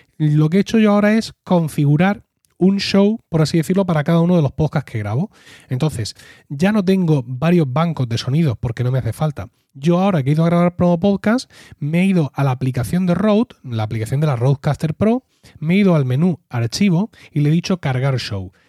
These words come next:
Eso me lleva a un archivo que se llama Promo Podcast y que lo cargo y lo que hace es colocarme todos los sonidos de Promo Podcast en su sitio.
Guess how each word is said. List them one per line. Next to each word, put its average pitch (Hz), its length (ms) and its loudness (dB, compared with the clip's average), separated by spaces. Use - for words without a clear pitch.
Eso 165 220 2
me 185 80 4
lleva 190 240 2
a 120 180 0
un 165 120 2
archivo 170 360 2
que 139 80 -2
se - 80 -4
llama 139 200 0
Promo 160 260 0
Podcast 214 480 0
y 156 100 -4
que 139 100 0
lo 143 120 2
cargo 202 260 2
y 208 40 4
lo 160 80 2
que 139 100 0
hace 160 180 -2
es 147 60 -4
colocarme 139 520 0
todos 196 260 0
los 190 140 2
sonidos 180 240 0
de 143 80 -2
Promo 160 260 0
Podcast 175 460 -2
en 123 160 0
su 110 160 -8
sitio. 101 400 -10